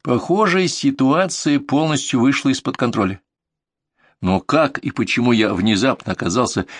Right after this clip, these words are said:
тем человеком, который в ответе за судьбу всех бродячих собак в Гельменде?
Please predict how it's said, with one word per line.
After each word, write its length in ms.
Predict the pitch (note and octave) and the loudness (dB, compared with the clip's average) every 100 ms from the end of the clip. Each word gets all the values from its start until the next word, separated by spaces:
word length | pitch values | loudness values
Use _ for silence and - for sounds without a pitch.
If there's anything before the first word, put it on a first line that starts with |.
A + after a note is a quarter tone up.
| - | -16
тем 300 | - B2+ A2 | 0 2 2
человеком, 720 | - - G#2+ G2+ A#2 - F#2 - _ | 0 0 2 2 2 0 -2 -4 _
который 260 | - F2 F#2 | -10 0 2
в 60 | G2+ | 2
ответе 420 | G#2 G#2+ - G#2 | 0 -2 0 0
за 60 | |
судьбу 340 | F#2 - F2 G2+ | 0 -2 0 -2
всех 240 | - G#2 | 0 0
бродячих 460 | F#2 F#2 G#2 - - | 2 2 0 -2 -6
собак 280 | F#2 G2 F2+ | -2 0 0
в 100 | E2 | -2
Гельменде? 500 | E2+ E2 F#3 G3 | 0 2 0 -2